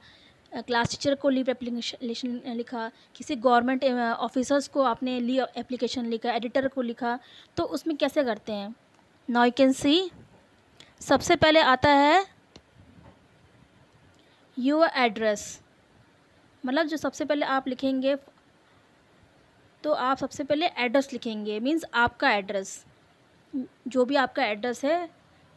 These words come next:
प्रेजेंट एड्रेस, वो एड्रेस लिखेंगे। After that you will leave one line and you will write the date। You can see in the picture,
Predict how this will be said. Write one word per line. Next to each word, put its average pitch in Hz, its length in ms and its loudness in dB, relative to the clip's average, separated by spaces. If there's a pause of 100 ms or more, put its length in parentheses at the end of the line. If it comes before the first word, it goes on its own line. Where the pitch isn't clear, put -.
प्रेजेंट 262 360 0
एड्रेस, 214 580 -4
वो 247 120 2
एड्रेस 233 320 2
लिखेंगे। 208 460 -4 (1300)
After 254 220 0
that 302 340 6
you 285 160 4
will 285 240 4
leave 285 240 2
one 277 240 4
line 247 280 2 (920)
and 294 180 4
you 311 100 2
will 330 120 4
write 254 300 2
the 247 160 2
date। 208 520 -2
You 247 100 -2
can 262 220 0
see 277 140 2
in 277 80 2
the 277 80 -4
picture, 294 360 0